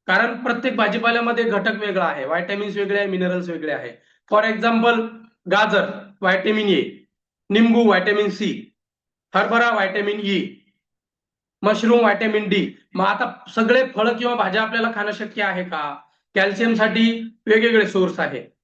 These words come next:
मॅग्नेशियमसाठी वेगळे सोर्स आहे, पोटॅशियमसाठी केळी खावं लागेल. मग हे शक्य आहे का डेली खाणं आपल्याला? हे समजून घ्या. हा, हॅलो,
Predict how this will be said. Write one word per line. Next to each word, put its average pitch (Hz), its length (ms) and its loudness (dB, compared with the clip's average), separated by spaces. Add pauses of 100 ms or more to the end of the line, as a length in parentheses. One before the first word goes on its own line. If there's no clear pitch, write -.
(180)
मॅग्नेशियमसाठी 220 880 0
वेगळे 220 280 2
सोर्स 190 280 -4
आहे, 160 120 -4
पोटॅशियमसाठी 208 680 -4
केळी 220 320 -2
खावं 190 180 -2
लागेल. 143 260 -6 (920)
मग 180 100 2
हे 220 180 4
शक्य 226 340 -2
आहे 220 220 0
का 233 120 -2
डेली 202 340 0
खाणं 190 180 -4
आपल्याला? 160 640 -2
हे 180 80 -10
समजून 202 540 -2
घ्या. 220 120 0
हा, 220 280 -6
हॅलो, 214 560 -4